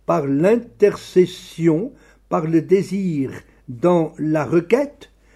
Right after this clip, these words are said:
par l'imagination en apportant nos souhaits en harmonie avec Dieu, sera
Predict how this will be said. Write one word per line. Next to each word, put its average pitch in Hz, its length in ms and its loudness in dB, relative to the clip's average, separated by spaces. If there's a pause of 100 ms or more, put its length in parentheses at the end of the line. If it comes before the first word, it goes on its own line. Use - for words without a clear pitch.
(280)
par 165 220 0
l'imagination 170 1400 -2 (380)
en 156 180 0
apportant 190 760 -2
nos 143 200 -2
souhaits 160 580 -2 (480)
en 139 220 -4
harmonie 180 800 -2 (100)
avec 135 400 -4 (180)
Dieu, 113 460 -6 (460)
sera 190 580 0